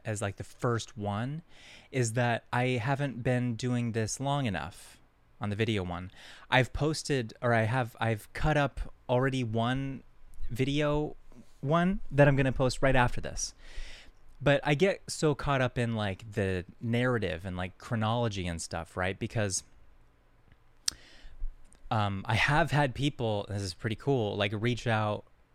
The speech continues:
and ask, like, what is going on, because it's been a while since I've posted one. And, um,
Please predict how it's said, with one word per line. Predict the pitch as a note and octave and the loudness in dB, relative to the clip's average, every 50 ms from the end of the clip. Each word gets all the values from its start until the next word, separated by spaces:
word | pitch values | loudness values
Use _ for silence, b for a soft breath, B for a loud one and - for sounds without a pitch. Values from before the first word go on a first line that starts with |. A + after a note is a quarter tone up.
| _ _ - | _ _ -4
and | A2 G#2 G2 F#2+ F#2+ F2+ - - - - | -2 -2 -2 -2 -4 -6 -8 -12 -12 -6
ask, | - G2+ G2+ G2+ G#2 G#2 - - - | -4 -2 0 0 0 -2 -4 -6 -6
like, | G2 F2+ - - | -6 -6 -6 -6
what | - G#2 G#2+ G#2+ A2 - - _ | -6 -2 -2 -2 -2 -4 -8 _
is | - A2 G#2+ G2+ F#2+ F#2 - | -6 -4 -4 -2 -4 -6 -6
going | - A2 G2+ G2 F#2+ G#2 | -4 -4 -4 -2 -2 -2
on, | A#2 A#2+ F#2+ - - G2+ - | -2 -2 -4 -6 -10 -12 -10
because | G#2 G#2 - A2 F#2+ | -8 -6 -4 -4 -4
it's | G2 F2+ - | -4 -6 -4
been | - B2 A#2+ | -4 -4 -2
a | A#2 | -2
while | G2+ F#2+ F2 F2 F2 | 0 0 0 0 -2
since | E2+ - F#2 F2+ - | -4 -6 -8 -8 -6
I've | F2+ E2+ - | -6 -6 -4
posted | - F2+ F2 - - F#2 F2+ | -4 -4 -4 -4 -6 -8 -6
one. | F#2 F2+ F2+ F#2 G#2+ A2 B B B B B B B B B B B B B B B B B - | -4 -4 -4 -4 -4 -6 B B B B B B B B B B B B B B B B B -4
And, | C3 C3 C3 C3+ C3+ A#2 C3 | 0 0 2 2 2 2 2
um, | B2+ B2 A#2+ A#2 A#2 A#2 A#2 A2+ A2+ A2+ A#2 | 2 2 4 2 2 2 0 0 -2 -2 -4